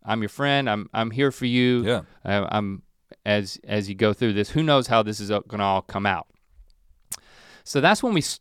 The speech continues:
Speaker 1: that's when we started, like, re-engaging and kind of upping the ante on our friendship, I think, right before the pandemic. Then when the pandemic hit,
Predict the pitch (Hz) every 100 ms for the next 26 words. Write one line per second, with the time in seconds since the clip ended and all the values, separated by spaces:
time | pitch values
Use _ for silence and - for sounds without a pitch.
0 | _ - 208 - 392 330 - 175 180 147
1 | 120 113 135 117 104 110 127 113 110 104
2 | 104 107 131 123 110 95 - _ _ _
3 | _ _ - 156 - 147 123 113 127 131
4 | 113 107 98 - - 120 120 92 80 85
5 | - 87 76 - - _ _ _ _ -
6 | 98 139 165 135 127 135 117 110 107 -
7 | - 110 104 147 110 127 196 190 131 156
8 | 139 123 220 - - 117 110 113